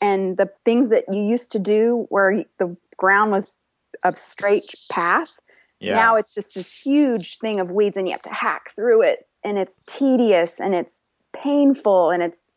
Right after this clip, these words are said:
Speaker 1: tiring. But the
Speaker 2: Mm.
Speaker 1: next time you do it,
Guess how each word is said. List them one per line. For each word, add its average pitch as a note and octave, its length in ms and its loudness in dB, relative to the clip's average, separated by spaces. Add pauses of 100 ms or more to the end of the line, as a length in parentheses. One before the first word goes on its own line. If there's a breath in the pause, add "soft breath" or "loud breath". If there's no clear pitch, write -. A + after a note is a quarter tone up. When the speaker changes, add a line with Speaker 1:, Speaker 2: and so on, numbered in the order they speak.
Speaker 1:
tiring. G#3 800 0 (480 loud breath)
But G#3+ 140 2
the G#3+ 60 2
Speaker 2:
Mm. G#3+ 40 2
Speaker 1:
next A3 260 0
time A3+ 260 0
you G#3+ 80 0
do A#3+ 320 2
it, G3 280 4